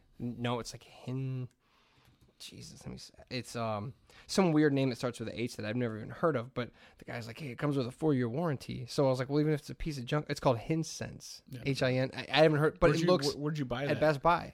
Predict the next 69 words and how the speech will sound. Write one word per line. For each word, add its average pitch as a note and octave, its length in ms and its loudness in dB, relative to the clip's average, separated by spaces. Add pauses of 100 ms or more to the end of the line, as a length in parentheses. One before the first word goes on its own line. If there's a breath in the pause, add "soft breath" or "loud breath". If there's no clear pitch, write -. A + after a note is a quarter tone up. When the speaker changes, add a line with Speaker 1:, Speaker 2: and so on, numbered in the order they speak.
(140)
Speaker 2:
Did C#3 140 -2
you C#3+ 80 0
go C3+ 100 2
back? B2 320 -2
Was B2 120 -2
the B2 60 -2
store - 200 -2
Speaker 1:
Dude, G3+ 80 6
Speaker 2:
still C3 140 2
Speaker 1:
it's A#2+ 60 0
Speaker 2:
there B2 160 4
when B2+ 100 -2
you B2 60 0
went A#2+ 140 -2
back? C3 360 -4 (380)
Speaker 1:
Uh, C3 380 2 (280)
Speaker 2:
It B2+ 60 -8
was C3 120 -2
Speaker 1:
no, C#3+ 60 6
Speaker 2:
like C3 40 2
Speaker 1:
I - 20 2
Speaker 2:
one D3 100 4
of C#3+ 60 4
those C3+ 220 -2 (220)
<laughs> D#3+ 180 -2
Speaker 1:
I, D#3+ 160 6
all G#3+ 160 12
I A#3+ 60 12
know, A#3 180 12
dude, G3+ 160 4
it G3+ 40 4
was F3 200 2
under G3 300 4
four E3 280 2
hundred E3 360 -2
dollars. B2+ 520 -6
It's - 140 -14
fifty D#3+ 520 -6
inch C3+ 360 -4 (300)
ultra D3 260 0
high C#3 140 0
def. C#3 180 -2
It - 80 -18
looks D3 280 -4
amazing. C#3 720 -2
So A2 40 -10
I B2 40 -2
was C#3 80 2
Speaker 2:
Really? F3 140 8
Speaker 1:
like, F3 160 4
"Dude, A3 120 2
if F3 80 -2
this G3 160 -6
thing F#3+ 100 0
takes F#3 200 -4
a - 40 -12
crap F3+ 200 4
Speaker 2:
Dude. F3 80 2
Speaker 1:
on D#3 120 6
me D#3 140 2
in D3 60 2
a C3+ 60 2
summer, G#3+ 340 2
it's - 80 -6
for, - 220 0
look, G3+ 180 0
it's - 180 -8
Speaker 2:
Yeah. E3 140 2
Speaker 1:
amazing." D3 400 -2